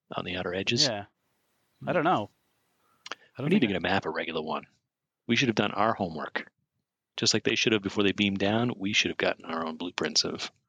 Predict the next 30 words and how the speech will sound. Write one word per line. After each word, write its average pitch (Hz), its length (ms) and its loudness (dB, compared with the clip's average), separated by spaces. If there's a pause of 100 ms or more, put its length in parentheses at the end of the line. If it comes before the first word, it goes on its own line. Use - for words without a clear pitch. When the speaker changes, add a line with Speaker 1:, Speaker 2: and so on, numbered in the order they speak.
(120)
Speaker 2:
Probably 110 380 0
should 104 220 0
have. 92 200 -12 (440)
Speaker 1:
<sighs> - 760 -14
Shame - 280 0
on - 100 -14 (100)
us. - 260 2 (520)
Speaker 2:
Yeah, 233 240 6
I 127 100 2
find 233 260 2
it, 190 240 2
I 139 80 2
find 185 280 2
their 151 120 4
choice 131 320 0
of 110 120 -4
language, 104 380 0
because 117 280 0
obviously 156 420 2
in 117 60 2
the 113 80 0
last, 107 500 2
you 123 120 -4
know, 107 120 6
in 107 60 2
the 107 80 2
last 113 260 4
minute, 98 260 -4 (220)
Terrell 117 460 2 (360)
he's, - 340 -6